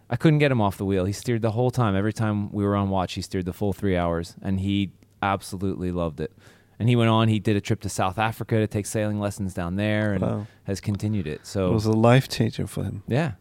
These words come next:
Speaker 1: it's, it's, and that's, it's really cool to see that. Um, you know, I've done a lot of miles now offshore, and it's easy to take things for granted that you do a lot. And I, I'm conscious about not taking it for granted, but it's a lot easier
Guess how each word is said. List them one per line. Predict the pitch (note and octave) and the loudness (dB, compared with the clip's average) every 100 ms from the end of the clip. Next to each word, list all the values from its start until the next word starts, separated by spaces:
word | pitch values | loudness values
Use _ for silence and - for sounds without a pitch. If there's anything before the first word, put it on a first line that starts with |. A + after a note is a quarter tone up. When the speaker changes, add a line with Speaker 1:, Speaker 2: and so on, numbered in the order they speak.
| - | -12
Speaker 1:
it's, | A#2 - - | -12 -10 -10
it's, | - - - | -12 -12 -4
and | C#3 C#3 | -2 0
that's, | D#3+ - - | -2 -4 -12
it's | - - | -12 -6
really | D#3 E3 | 0 2
cool | D3 - C#3 B2+ | 2 2 2 2
to | A2 | -2
see | - C3 | -4 -2
that. | A#2+ G2 - - | 0 0 -2 -8
Um, | G#2 F#2 F#2 F2 - - - - _ _ _ _ _ _ _ - | -4 -2 -2 -6 -10 -20 -20 -20 _ _ _ _ _ _ _ -4
you | A#2+ | 0
know, | G2 | 2
I've | G2 C3 G#2+ | 2 2 2
done | B2 G2+ | 0 0
a | |
lot | F#2+ G#2+ A2 G#2 | -2 0 2 0
of | F#2+ | 0
miles | G#2 G#2 F#2 F2 | -2 0 -2 -2
now | F2+ E2+ | -4 -4
offshore, | F2 - A2+ F#2+ F2 | -6 -6 -4 -2 -2
and | F2+ F2+ F2 _ _ _ - | -4 -6 -6 _ _ _ -14
it's | G2+ | -2
easy | B2+ C3+ A#2+ | 0 2 0
to | G2+ | -2
take | A2 G2+ | -2 -4
things | - G#2 F#2+ | -4 -4 -4
for | - | -6
granted | F#2 G#2 G2+ F#2 | -4 -2 -2 -2
that | F2 E2 | -4 -4
you | |
do | F2 F2+ E2+ D#2+ _ | -4 -2 -2 -6 _
a | A2 | -4
lot. | B2+ G#2+ - - | -2 -2 -6 -8
And | G#2 | -4
I, | A2 G#2+ - A2 _ _ _ _ | -2 -2 -6 -20 _ _ _ _
I'm | A#2 B2 | -2 0
conscious | B2 C#3+ C#3 A2+ | 2 0 0 -2
about | G#2 A2+ | -2 -2
not | F#3 F3+ | -2 -4
taking | A2+ G2 | -4 -4
it | F#2+ | -4
for | G2 | -4
granted, | F#2 F2+ F2 | -4 -4 -4
but | G2+ | -6
it's | F#2+ | -6
a | A#2+ | -2
lot | B2+ - | -2 -2
easier | C3+ C#3+ A#2 G2 F#2 | -2 -2 0 -2 -2